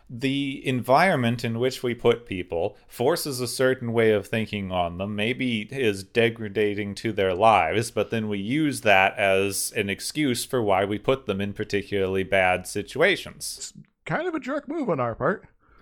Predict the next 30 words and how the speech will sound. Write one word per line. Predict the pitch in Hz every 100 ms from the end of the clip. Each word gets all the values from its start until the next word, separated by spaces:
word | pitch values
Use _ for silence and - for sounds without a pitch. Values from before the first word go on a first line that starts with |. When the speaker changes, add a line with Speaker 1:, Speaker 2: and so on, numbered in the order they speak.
| - _
Speaker 1:
There's | - 185
quite | - 262 339
a | -
few | 208 294
things | - 143 110 113
like | 104 101
that. | 113 120
Like, | 139 165
even | 220 202
in, | 165 151 -
in | 156 160
this | 220 -
episode, | 156 120 - 98 92
uh, | 101 98 98
I | 117
was | 113 107 -
discussing | - 113 - 123 120 113 104
this | 98 - 107
a | 101 95
little | 98 113 110
while | 120 127 110 95
ago, | 95 80 82 - _ _ -
the | 113 131 127
hearing | - 208 214 147
loss | 110 95 78 - - - - -
that | 107 101 95 104
they | 95 85 85 85 - _
associated | 110 - 110 101 - 98 92 85 80
with | 87 -
it. | -